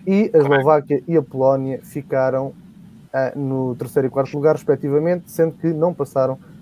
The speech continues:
Speaker 1: para a próxima fase. Eu vou começar aqui, se calhar, pelo, pelo Rui, perguntar se este jogo, porque eu agora não me lembro bem, mas eu acho que o William e o Rui disseram que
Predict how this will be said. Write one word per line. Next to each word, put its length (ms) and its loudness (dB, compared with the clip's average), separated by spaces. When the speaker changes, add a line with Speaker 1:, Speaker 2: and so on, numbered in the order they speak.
Speaker 1:
para 140 2
a 40 2
próxima 400 -2
fase. 300 -2
Eu 120 2
vou 100 2
começar 320 2
aqui, 240 2
se 80 -12
calhar, 320 2
pelo, 280 4
pelo 220 0
Rui, 280 -2
perguntar 520 0
se 440 -2
este 560 -2
jogo, 500 0
porque 300 -8
eu 280 0
agora 180 2
não 80 0
me 100 -2
lembro 180 -2
bem, 220 -2
mas 240 -6
eu 120 2
acho 240 0
que 80 -8
o 60 -2
William 480 2
e 40 0
o 80 0
Rui 220 0
disseram 420 -2
que 300 -8